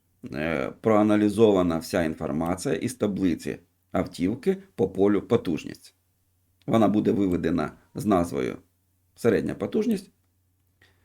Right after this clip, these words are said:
Е, і це все для таблиці автівки. Давайте спробуємо виконати.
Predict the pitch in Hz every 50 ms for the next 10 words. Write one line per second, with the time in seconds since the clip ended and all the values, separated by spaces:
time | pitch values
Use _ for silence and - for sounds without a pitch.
0 | _ _ _ _ _ _ - - 98 101 101 101 101 92 - - - 180 208 214
1 | 220 233 226 - _ _ _ _ _ _ _ _ _ _ _ _ _ _ _ _
2 | _ _ _ _ - - 175 175 - 135 117 110 110 107 101 - 101 101 101 98
3 | 95 - 95 - - 95 90 - - - - - - - 85 101 98 101 - -
4 | - - 85 78 71 55 53 - - - - - - - - - _